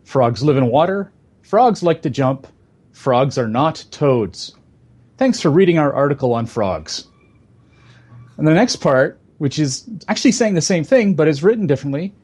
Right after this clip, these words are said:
is, "Frogs are interesting creatures partly because they are green. Many people do not realize that they are not toads.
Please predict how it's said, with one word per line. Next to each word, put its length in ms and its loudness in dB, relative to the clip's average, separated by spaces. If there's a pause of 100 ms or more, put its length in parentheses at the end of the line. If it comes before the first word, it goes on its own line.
is, 160 -4
"Frogs 440 2
are 80 2
interesting 440 0
creatures 440 -2
partly 340 -4
because 340 -2
they 120 0
are 140 2
green. 440 -2 (300)
Many 180 2
people 240 -4
do 140 2
not 180 2
realize 360 2
that 120 -6
they 120 0
are 80 0
not 260 -2
toads. 540 0